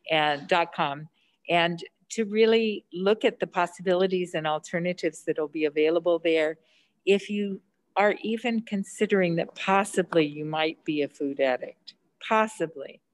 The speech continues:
that maybe some of the things I've said resonate with you, sign up for a sugar, uh,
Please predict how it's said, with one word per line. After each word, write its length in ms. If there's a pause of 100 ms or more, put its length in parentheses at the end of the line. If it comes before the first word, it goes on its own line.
(260)
that 180
maybe 300
some 220
of 100
the 120
things 320
I've 180
said 300 (120)
resonate 560
with 200
you, 280 (920)
sign 380
up 180
for 140
a 60
sugar, 600 (640)
uh, 180